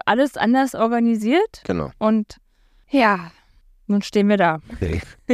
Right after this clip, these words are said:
Speaker 2: In diesem Zusammenhang kann man ja jetzt auch sagen, es hat sich so viel verändert. Warum muss man dann an dem alten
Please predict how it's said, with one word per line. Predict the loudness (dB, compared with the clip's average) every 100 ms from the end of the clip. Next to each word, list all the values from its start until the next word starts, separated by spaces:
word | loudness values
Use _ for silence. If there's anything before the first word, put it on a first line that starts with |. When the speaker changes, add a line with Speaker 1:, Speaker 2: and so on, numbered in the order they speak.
| -2 -2
Speaker 2:
In | 0
diesem | 2 2
Zusammenhang | 0 0 2 4 4 2 0
kann | 0 2
man | 2
ja | 2
jetzt | 0 -2 -4
auch | -6 -6
sagen, | -6 -2 -2 -2
es | -4 -4
hat | -4
sich | -6
so | -2 -4
viel | -2 -4
verändert. | -2 -6 0 0 2 0 -2 -8 -20 _ _ -20 -20 -14
Warum | -2 -2 0 0 -2 -6 -6
muss | -2 -2 0
man | 0 0
dann | -2 0 -2 -4 _ _ -20 -8
an | -2
dem | -2 -2
alten | -4 -4 -2 0 0